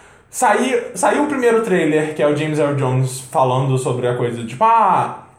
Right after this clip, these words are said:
onde o sol toca é o seu reino", não sei o que, sabe? Ou com a música do Hans Zimmer no fundo e o James Earl Jones fala, tipo, "Ah",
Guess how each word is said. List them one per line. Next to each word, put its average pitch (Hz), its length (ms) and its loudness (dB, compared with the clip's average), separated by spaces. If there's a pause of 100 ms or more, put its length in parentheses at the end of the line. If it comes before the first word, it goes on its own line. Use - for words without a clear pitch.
onde 151 200 -6
o - 20 -8
sol 175 200 2
toca 175 280 2
é 147 360 2
o 131 100 0
seu 185 200 0
reino", 160 440 -2
não 139 80 -4
sei 147 140 -2
o - 20 -4
que, 170 120 -2
sabe? 180 240 -2
Ou 180 480 -2
com 175 220 0
a 160 80 2
música 226 600 2
do 147 1120 0
Hans 160 240 -2
Zimmer 151 280 0
no 151 120 0
fundo 160 600 -2
e 156 120 -4
o 139 60 -4
James 147 220 0
Earl 147 140 0
Jones 139 320 -2
fala, 143 240 -2
tipo, 180 160 -4
"Ah", - 360 0